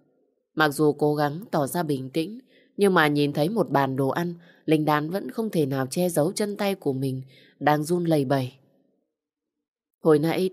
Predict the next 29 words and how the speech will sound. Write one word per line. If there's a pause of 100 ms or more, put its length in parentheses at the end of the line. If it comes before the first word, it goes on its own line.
(240)
tớ
chỉ
gọi
một
món, (480)
sao
bây
giờ (440)
họ
bưng
lên
một
bàn
thế
này? (520)
Hay
là
tiếng
Thái
của
tớ
tuyệt
quá, (500)
người
ta
nghe
không
hiểu
chứ?"